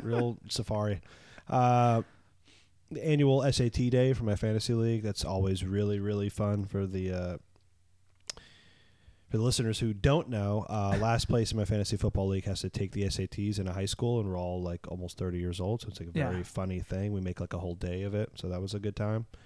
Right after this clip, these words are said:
Speaker 2: I'm thirty.
Speaker 1: Um, went to a couple weddings this year. They were both great. Um, also this year, which you guys didn't mention, the Poppy Show.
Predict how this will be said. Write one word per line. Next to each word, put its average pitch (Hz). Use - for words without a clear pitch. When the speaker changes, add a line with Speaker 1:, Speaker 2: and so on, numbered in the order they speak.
Speaker 2:
I'm 160
thirty. 127
Speaker 1:
Um, 123
went 135
to 135
a 123
couple 123
weddings 147
this 143
year. 156
They 139
were 120
both 113
great. 117
Um, 147
also 190
this 143
year, 127
which 107
you 117
guys 113
didn't 104
mention, 110
the 127
Poppy 113
Show. -